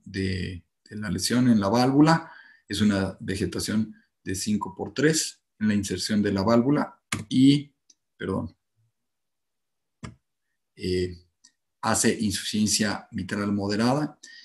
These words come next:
y con los embolismos al sistema nervioso central, que ya lo habíamos podido corroborar en, en la resonancia,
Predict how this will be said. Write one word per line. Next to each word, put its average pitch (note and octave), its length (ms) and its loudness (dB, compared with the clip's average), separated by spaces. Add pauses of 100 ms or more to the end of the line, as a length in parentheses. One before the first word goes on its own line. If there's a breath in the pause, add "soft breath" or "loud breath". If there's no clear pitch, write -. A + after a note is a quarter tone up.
(160 loud breath)
y C#3 520 6 (960)
con B2 760 6 (120)
los G2 360 0
embolismos G#2+ 580 2
al G2 80 -6
sistema G#2 360 -2
nervioso G2 280 -2
central, B2 480 2 (180)
que F2+ 320 -6
ya G2 140 -2
lo F#2+ 100 -2
habíamos F#2+ 320 -4
podido F2+ 400 -8
corroborar F2+ 560 -6
en, F2 340 -4 (640 loud breath)
en G#2+ 100 -4
la G2+ 80 0
resonancia, A2+ 720 2